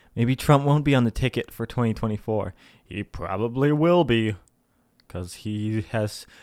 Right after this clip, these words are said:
I think people underestimate just how much, how much hate he's managed to stir up in the hearts of, uh, right-wing America. And that goes for all right-wing America,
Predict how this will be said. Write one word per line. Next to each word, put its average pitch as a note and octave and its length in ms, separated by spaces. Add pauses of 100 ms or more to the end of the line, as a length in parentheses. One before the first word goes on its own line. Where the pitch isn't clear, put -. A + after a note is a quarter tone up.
(120)
I D#3+ 80
think G#3+ 240
people F3 240
underestimate C3 720 (580)
just G#2+ 300
how A2 320
much, - 560 (400)
how A2 240
much G#2+ 300
hate - 400
he's G#2 320
managed G2+ 320
to G2+ 80
stir G#2+ 280
up - 200 (480)
in G#2 100
the G2 80
hearts G2+ 580
of, F#2 520
uh, E2 300 (1300)
right-wing G#2 560
America. F#2 600 (560)
And G2 100
that B2 180
goes E3+ 220
for - 140
all G#3+ 180
right-wing G2+ 340
America, F#2 460